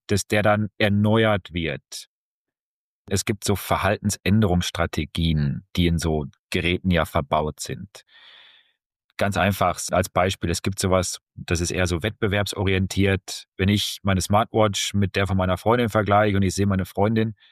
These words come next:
die hat mehr Schritte gemacht als ich, dann bin ich doch nochmal motiviert, ein paar Schritte zu gehen, damit wir zumindest pari pari sind. Meiner Freundin, der ist da total Schnuppe, ob die mehr oder weniger Schritte gegangen ist, das juckt die nicht.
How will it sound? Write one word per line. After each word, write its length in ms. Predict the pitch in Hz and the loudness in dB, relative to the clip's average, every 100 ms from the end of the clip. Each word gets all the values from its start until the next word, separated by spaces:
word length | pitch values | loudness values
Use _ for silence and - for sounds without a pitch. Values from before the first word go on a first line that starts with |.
| _ _ _ 98 | _ _ _ -4
die 80 | |
hat 80 | 98 | -2
mehr 140 | 104 98 | 0 0
Schritte 300 | 127 120 101 | -2 -2 0
gemacht 300 | 90 90 90 | 0 0 0
als 160 | 90 | -2
ich, 400 | 92 110 - - _ _ _ | -2 -2 -4 -14 _ _ _
dann 340 | 98 101 110 95 _ | -2 0 0 -4 _
bin 140 | 123 123 | -4 -4
ich 140 | 98 | -2
doch 160 | 131 127 | -2 -2
nochmal 200 | 117 113 | 0 2
motiviert, 460 | 123 113 110 135 | 2 2 0 0
ein 80 | 110 | 0
paar 160 | 110 117 | 0 0
Schritte 240 | 117 110 | -2 -4
zu 160 | - 95 | -2 0
gehen, 340 | 107 135 180 _ - - _ _ _ _ _ | 2 2 0 _ -20 -20 _ _ _ _ _
damit 380 | 92 104 110 107 | -4 0 0 0
wir 160 | 104 | 0
zumindest 480 | - 101 117 104 _ | 2 0 2 0 _
pari 320 | 98 95 92 | 0 2 0
pari 460 | - 76 80 80 80 | -2 -2 0 -2 -4
sind. 580 | 71 69 180 - - - _ _ _ _ | -8 -10 -12 -18 -20 -20 _ _ _ _
Meiner 220 | - 82 80 | -4 -2 -2
Freundin, 380 | - 87 80 | 0 0 0
der 160 | 76 82 | 0 0
ist 160 | 92 78 | -2 -6
da 60 | - | -10
total 340 | 90 - 85 | -12 -4 -4
Schnuppe, 440 | - - 95 - 73 | -4 -2 -2 2 0
ob 180 | 69 - | 0 -2
die 120 | 80 | -4
mehr 180 | 78 87 | 0 2
oder 180 | 78 | 2
weniger 240 | 90 95 76 | 2 2 0
Schritte 260 | - 82 | -2 -6
gegangen 360 | 80 85 80 80 | -4 -2 -2 0
ist, 280 | 95 - - | 0 0 -6
das 60 | - | -4
juckt 220 | 104 - | -4 -4
die 80 | 80 | -10
nicht. 340 | 76 95 - | -2 -2 -4